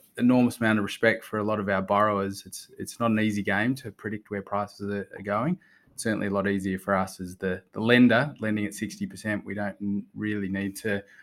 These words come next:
worry too much about the vagaries of, of where that's going. I guess our fo-, we get the luxury of focusing on where we can provide capital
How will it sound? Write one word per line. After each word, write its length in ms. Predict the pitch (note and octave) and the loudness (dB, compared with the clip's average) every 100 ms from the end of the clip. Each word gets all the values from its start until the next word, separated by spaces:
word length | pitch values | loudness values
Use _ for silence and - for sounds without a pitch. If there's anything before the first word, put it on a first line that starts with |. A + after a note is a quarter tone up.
| _ | _
worry 240 | - G#2 G#2 | 4 4 4
too 160 | - | 2
much 200 | G#2 G#2 - | 2 0 -2
about 200 | G#2+ - | -4 -2
the 80 | |
vagaries 640 | G2+ A#2 A#2+ A#2 A2+ G#2+ G#2+ | 4 6 6 6 2 2 0
of, 180 | G2+ - _ _ _ - | -4 -6 _ _ _ -8
of 120 | G#2 | 0
where 180 | A2+ A2 | 2 2
that's 220 | G#2+ - | 0 0
going. 340 | A2+ A2 A2 | 2 4 2
I 80 | G#2 | 0
guess 180 | A2 G#2+ | -2 -2
our 120 | G#2 | -4
fo-, 240 | - G#2+ | 0 0
we 100 | - | 0
get 160 | G#2 G#2 | -6 -6
the 80 | G2+ | -4
luxury 320 | G#2 - G2+ | -4 -6 -10
of 60 | F#2+ | -8
focusing 340 | G2+ F#2+ G2+ | -8 -8 -8
on 140 | F#2+ | -6
where 160 | G2 G2+ | -4 -4
we 100 | G2 | -6
can 160 | F#2+ F#2 | -8 -16
provide 340 | - F#2+ F2+ | -8 -6 -6
capital 520 | - G2+ - - F2+ | -4 -6 -6 -16 -16